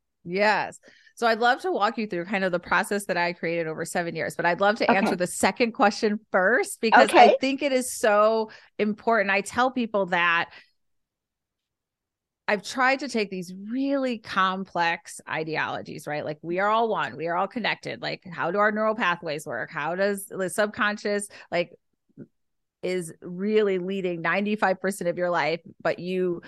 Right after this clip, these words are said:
Speaker 1: trust your conscious mind, <laughs> which is only
Speaker 2: <laughs> Right.
Speaker 1: five percent. All of these things. I've just tried to distill them.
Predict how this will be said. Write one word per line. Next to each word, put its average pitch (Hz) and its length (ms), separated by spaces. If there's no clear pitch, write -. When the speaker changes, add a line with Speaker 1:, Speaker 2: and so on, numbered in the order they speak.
Speaker 1:
trust 254 380
your 208 100
conscious 196 480
mind, 170 400
<laughs> - 80
which 233 160
is 185 100
only 190 200
Speaker 2:
<laughs> 202 40
Right. 208 140
Speaker 1:
five 220 160
percent. 190 320
All 277 240
of 294 80
these 254 160
things. 180 220
I've 175 120
just 220 160
tried 254 200
to 254 80
distill 190 640
them. 101 360